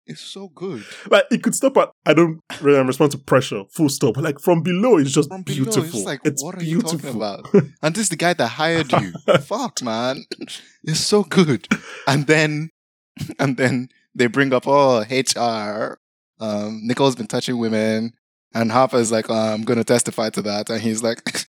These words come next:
Speaker 1: <laughs> "So you, like, this is a poxy threat." He was, he called it a poxy threat. And I had to look up that word 'cause I'd never heard it before.
Speaker 2: What
Speaker 1: And
Speaker 2: does
Speaker 1: she's
Speaker 2: it
Speaker 1: like,
Speaker 2: mean?
Speaker 1: "Weak."
Speaker 2: Oh,
Speaker 1: Just
Speaker 2: fair.
Speaker 1: weak. <laughs> Weak. <laughs> He's like, "Come up with your," <laughs> I was like, "Man, go ahead. Go, go off, Adler,
Speaker 2: Go,
Speaker 1: man."
Speaker 2: go, Bill,
Speaker 1: That's my
Speaker 2: Bill
Speaker 1: boy.
Speaker 2: Adler,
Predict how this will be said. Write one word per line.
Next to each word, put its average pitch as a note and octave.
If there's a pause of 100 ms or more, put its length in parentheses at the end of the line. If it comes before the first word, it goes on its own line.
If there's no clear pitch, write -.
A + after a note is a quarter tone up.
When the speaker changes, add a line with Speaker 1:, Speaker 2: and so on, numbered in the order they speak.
(120)
Speaker 1:
<laughs> -
"So -
you, C3+
like, -
this -
is -
a A#2+ (140)
poxy C#3
threat." B2
He A2+
was, B2+
he C#3
called F3+
it C#3+
a A2
poxy -
threat. A#2 (260)
And C3
I -
had E3+
to B2
look C#3
up B2+
that A#2
word G#2+
'cause G#2+
I'd G2
never A#2+
heard A#2
it G#2+
before. G2
Speaker 2:
What -
Speaker 1:
And A#2
Speaker 2:
does A#2
Speaker 1:
she's A2
Speaker 2:
it -
Speaker 1:
like, A2
Speaker 2:
mean? G#2
Speaker 1:
"Weak." - (180)
Speaker 2:
Oh, A#2
Speaker 1:
Just -
Speaker 2:
fair. E3+ (100)
Speaker 1:
weak. -
<laughs> - (1500)
Weak. -
<laughs> -
He's F3+
like, D#3+
"Come F#3+
up F3+
with D3
your," C#3
<laughs> D3
I -
was C#3
like, D#3
"Man, F3
go G3
ahead. C#3+
Go, G3 (100)
go -
off, C#3
Adler, A2
Speaker 2:
Go, G3+
Speaker 1:
man." C3
Speaker 2:
go, D3+
Bill, A#2
Speaker 1:
That's A#2
my -
Speaker 2:
Bill B2+
Speaker 1:
boy. A#2+
Speaker 2:
Adler, G#2+